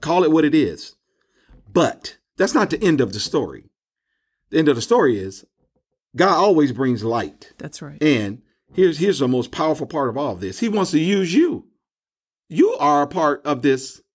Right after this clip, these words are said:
Speaker 1: process. Saved you to use you for his kingdom agenda. So bring your light. This is my conclusion. I don't know if you're ready to
Speaker 2: Mm-hmm.
Speaker 1: wrap this up.
Speaker 2: Yeah.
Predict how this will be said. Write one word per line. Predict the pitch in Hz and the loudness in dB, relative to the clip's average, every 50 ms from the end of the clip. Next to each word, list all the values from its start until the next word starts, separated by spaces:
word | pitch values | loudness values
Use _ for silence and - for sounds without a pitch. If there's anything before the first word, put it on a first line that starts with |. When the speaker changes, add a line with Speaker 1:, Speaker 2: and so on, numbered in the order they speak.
| _ - | _ -8
Speaker 1:
process. | - 294 240 214 - - 85 - - - - - _ _ _ _ _ _ _ _ _ _ _ _ - | -4 -2 -2 -2 -2 -4 -8 -10 -12 -18 -20 -20 _ _ _ _ _ _ _ _ _ _ _ _ -12
Saved | - - - 220 214 240 233 175 165 | -6 -2 0 2 2 2 0 -4 -4
you | 208 214 214 226 - _ _ _ _ _ _ | -4 -4 -6 -8 -12 _ _ _ _ _ _
to | - - 160 | -4 -2 -2
use | 147 156 208 247 247 180 120 | 0 2 2 2 0 0 -2
you | 117 113 101 107 127 _ _ | -4 -6 -6 -6 -8 _ _
for | _ - 139 | _ -4 -2
his | 131 127 | -2 -2
kingdom | - - 160 143 123 117 | -2 -2 -2 -2 -2 -4
agenda. | 117 107 147 127 90 - - - _ _ _ _ _ _ _ _ _ _ | -4 -4 -4 -4 -4 -6 -14 -20 _ _ _ _ _ _ _ _ _ _
So | - - 175 | -4 -2 -2
bring | 123 110 180 233 247 196 151 | 0 2 2 0 0 0 2
your | 165 208 240 226 | 2 2 2 2
light. | 180 131 120 127 147 147 - | 0 0 0 0 -2 -2 -4
This | 185 185 | -4 -4
is | 180 | -2
my | 180 202 196 | -2 -4 -4
conclusion. | - 165 123 135 135 131 123 139 151 | -4 -6 -6 -2 -2 -2 -2 -2 -2
I | 147 | -2
don't | 143 135 127 | -2 -4 -4
know | 131 | -6
if | 127 117 | -6 -6
you're | 123 131 | -6 -4
ready | 127 135 123 | -2 -2 -2
to | 101 117 | 0 -2
Speaker 2:
Mm-hmm. | 117 | -2
Speaker 1:
wrap | 123 113 - | -4 -4 -6
this | 110 104 - | -10 -10 -8
up. | 170 127 92 - _ | -6 -6 -8 -8 _
Speaker 2:
Yeah. | - 285 311 247 | -10 -8 -8 -8